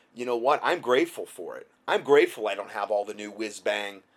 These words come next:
appliances and stuff. The stuff works fine. It work-, <laughs> I'm not gonna complain. You know what I mean? So, um, I'm not saying it's perfectly ideal, but man,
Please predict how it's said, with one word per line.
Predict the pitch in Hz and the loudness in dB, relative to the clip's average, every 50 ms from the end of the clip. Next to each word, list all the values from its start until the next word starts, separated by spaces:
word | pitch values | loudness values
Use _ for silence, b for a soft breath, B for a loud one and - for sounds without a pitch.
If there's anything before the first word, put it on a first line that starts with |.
| b b b b b b b b _ - | b b b b b b b b _ -14
appliances | - - 123 120 117 113 110 - 113 101 110 | -8 -2 -2 0 0 0 -2 -6 -10 -10 -10
and | 107 95 | -10 -8
stuff. | - - - 113 107 - | -8 -4 -2 -2 -2 -2
The | - 113 | -4 -10
stuff | - - - 160 143 - | -8 2 2 2 2 2
works | 131 123 131 147 151 151 - - | -4 0 2 2 2 2 -2 -12
fine. | - - 151 156 160 156 156 151 | -8 -4 -4 -2 -2 -2 -4 -4
It | 120 - 113 | -6 -10 -4
work-, | 131 143 151 135 135 131 | 0 0 0 0 -2 -14
<laughs> | - - | -12 -12
I'm | 175 - _ - | -12 -12 _ -2
not | 180 165 170 - | -2 -2 -2 -2
gonna | - 151 165 160 | -4 -4 -4 -2
complain. | 156 - 143 147 - 139 143 151 170 190 156 117 90 85 _ _ b b b b b _ | -4 -4 -10 -8 -4 -2 0 0 2 0 -2 -4 -8 -16 _ _ b b b b b _
You | 110 | -4
know | 120 127 | 0 0
what | 135 | 0
I | 131 127 | 0 0
mean? | 123 123 127 139 170 190 - b b b b b b b | -4 -6 -6 -6 -8 -8 -10 b b b b b b b
So, | b - - - 165 147 135 131 127 127 123 - - | b -8 0 4 6 8 10 10 8 6 4 0 -4
um, | 120 117 113 113 113 110 107 104 - _ _ _ _ _ _ _ _ _ _ _ _ _ _ _ _ _ _ _ _ _ _ | -4 -2 0 0 0 -2 -4 -10 -18 _ _ _ _ _ _ _ _ _ _ _ _ _ _ _ _ _ _ _ _ _ _
I'm | - 147 185 202 | 0 0 2 2
not | 185 156 - | 0 -2 -2
saying | - - 175 156 143 | -4 -4 -4 -4 -4
it's | 127 - | -8 -10
perfectly | - _ - - 175 185 220 - 226 - - 143 143 131 127 | -12 _ 0 4 4 4 6 4 0 -2 -2 -8 -2 0 2
ideal, | 113 113 110 107 120 117 113 | 2 2 2 2 0 0 2
but | - 123 113 - | 2 -2 -2 -2
man, | - 117 131 139 143 135 127 123 | -4 -2 0 0 2 2 0 -2